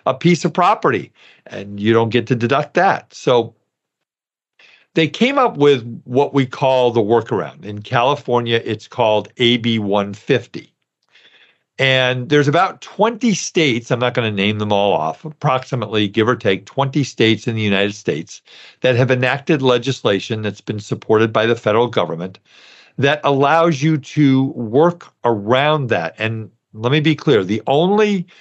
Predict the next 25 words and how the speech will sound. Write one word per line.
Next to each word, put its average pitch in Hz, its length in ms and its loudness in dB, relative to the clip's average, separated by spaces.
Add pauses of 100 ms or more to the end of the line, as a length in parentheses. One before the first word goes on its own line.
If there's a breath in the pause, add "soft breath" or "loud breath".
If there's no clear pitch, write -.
(440 soft breath)
dentist 151 480 0
that 127 160 -2
can 110 220 -4
work 139 280 2
around 147 460 0
that 92 340 -2 (340 soft breath)
are 123 100 2
dentists 143 540 -2
who 131 160 2
operate 127 560 2
either 147 400 2
as 110 280 -2
partnerships, 110 800 -2
L 95 160 0
L 92 140 0
C, 95 280 -2
L 92 140 2
L 98 160 2
P, 87 280 -2
if 90 120 -8
you 98 100 0
will. 92 400 0 (580 loud breath)
Uh, 98 200 0
in 101 160 -6
California, 135 960 0